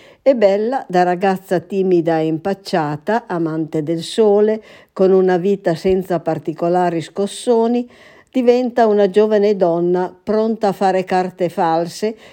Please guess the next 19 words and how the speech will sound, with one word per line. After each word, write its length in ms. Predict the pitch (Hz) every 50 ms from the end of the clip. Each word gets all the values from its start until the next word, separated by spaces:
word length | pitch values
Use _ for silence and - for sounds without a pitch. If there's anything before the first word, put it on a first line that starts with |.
| - _
e 140 | - 208 220
affrontare 760 | 220 220 - 247 247 247 247 233 240 220 196 180 165 180
ogni 220 | 180 180 185 185 180
sorta 460 | - - 247 240 226 220 - 202 180
di 140 | 160 175 170
pericoli 680 | 175 226 233 220 196 165 151 - - 175 170 175 185 202 - - _ _ _ _ _ _
pur 200 | - 254 269 254
di 140 | 226 269 262
stare 440 | - - - 196 185 190 190 185
con 180 | 185 185 180 185
il 80 | 180 175
suo 240 | - - 196 185
Edward, 640 | 185 185 185 185 175 165 175 180 175 180 175 - - - _ _ _ _ _ _ _ _
impaziente 880 | - 214 220 208 247 262 262 269 - - 233 196 175 170 175 175 - 214
di 140 | 208 233 226
farsi 420 | 226 - 196 185 196 - - 196 185
trasformare 880 | 185 196 190 196 - - - 240 247 247 226 190 156 156 156 160 170 185
in 260 | 220 214 196 190 180
vampira. 680 | 175 175 170 170 165 - - 165 147 147 151 151 147